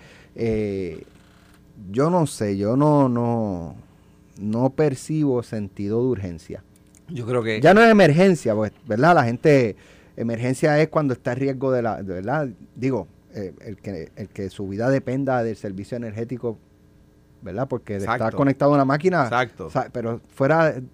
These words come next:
Speaker 1: de eso, ¿cómo, cómo tú evalúas el
Speaker 2: Mira, yo
Speaker 1: desempeño
Speaker 2: creo, yo
Speaker 1: del
Speaker 2: creo
Speaker 1: gobierno?
Speaker 2: que, que la, la entidad gubernamental que ha, que, que ha sacado la cara, que ha respondido, que se ha agradado con A, como regla general, han sido los alcaldes. Eh, y, y la gente dirá, "Claro, tú tienes un hermano alcalde". Pues mire, eh, eh, eh, eh,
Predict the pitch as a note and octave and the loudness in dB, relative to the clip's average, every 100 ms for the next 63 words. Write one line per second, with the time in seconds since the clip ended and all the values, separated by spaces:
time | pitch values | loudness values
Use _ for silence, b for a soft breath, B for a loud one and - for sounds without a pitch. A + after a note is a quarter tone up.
0 | - C3 B2+ A2 B2 C#3+ E3 E3+ E3 E3 | -18 -6 -4 -4 -4 -2 -2 -4 -4 -2
1 | F3+ D#3 C#3 C3+ B2+ A2+ D3 C3+ C#3+ E3 | 2 2 2 0 -4 -4 -2 -2 -2 -2
2 | C#3+ C#3+ E3+ D#3 C3+ - B2 A#2 A#2 A2 | -2 -2 -2 -4 -6 -4 -4 -2 -4 -4
3 | B2 A2 G#2 G#2+ G2+ G2+ A#2+ C3 C3 B2+ | -6 -6 -6 -6 -8 -6 -6 -6 -6 -8
4 | A#2+ B2 A#2+ - G#2+ F#2+ F2+ G2 F#2+ - | -6 -8 -8 -10 -6 -6 -6 -8 -12 -14
5 | F2+ E2+ E2 G2 F2 F#2 F#2 G#2 G#2 G#2 | -14 -14 -16 -12 -10 -10 -12 -12 -8 -8
6 | G2+ G#2 G2 E2+ F2 F#2+ G2 F#2 G2 F2+ | -8 -8 -8 -12 -14 -14 -12 -12 -10 -12
7 | E2+ E2+ E2+ F#2 F#2 F#2+ G2 G#2+ - F2 | -14 -12 -10 -10 -10 -10 -12 -12 -14 -12
8 | E2 F2 F#2+ G#2 A2 F#2 F#2+ E2 D2 - | -10 -10 -8 -6 -6 -2 -2 -2 -6 -12
9 | - F#2 F2 F2+ - - A1+ - b b | -10 -6 -4 -6 -8 -14 -16 -20 b b
10 | b b - F#2 F2 E2+ F2+ E2+ E2+ F2+ | b b -6 -6 -6 -8 -8 -6 -4 -4
11 | F#2 G#2 G2 G#2+ A#2+ F#2+ G2 G2+ G#3 - | -4 -4 -2 -2 -4 -4 -8 -6 -4 -4
12 | G3 F#2 C3 G2 F2 G2 F2 D2 - - | -4 -4 -8 -6 -6 -6 -6 -10 -16 -16
13 | F2+ D#2+ D#2 B1+ D2 D#2+ - E2+ E2+ - | -12 -10 -12 -14 -16 -16 -18 -18 -18 -18
14 | E2+ | -18